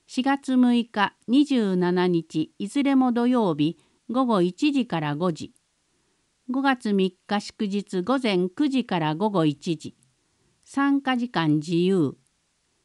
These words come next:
対象は市内在住在勤在学者。費用は一般三百円、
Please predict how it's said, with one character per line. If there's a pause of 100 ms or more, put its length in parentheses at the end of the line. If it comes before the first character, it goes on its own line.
(120)
対
象
は
市
内
在
住
在
勤
在
学
者。 (640)
費
用
は
一 (100)
般
三
百
円、